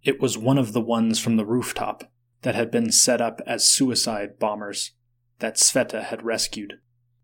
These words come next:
The girl wore a decorated chainmail coif over a silk hood with two pointed ears, reinforced by wire from the coif.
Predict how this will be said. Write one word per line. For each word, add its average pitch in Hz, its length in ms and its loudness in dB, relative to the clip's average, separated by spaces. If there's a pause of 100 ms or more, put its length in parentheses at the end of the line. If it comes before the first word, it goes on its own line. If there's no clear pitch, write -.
(580)
The 120 140 -2
girl 143 380 8
wore 117 200 2
a 107 60 0
decorated 101 680 -2
chainmail 104 760 0
coif - 640 -6
over 101 220 -4
a 95 60 -4
silk - 400 2
hood 110 340 0
with - 240 -10
two 113 220 -2
pointed 101 560 -4 (140)
ears, 95 560 -2 (400)
reinforced 113 680 2
by 101 140 0
wire 95 400 -2
from 92 200 -8
the 92 100 -12
coif. 95 500 -4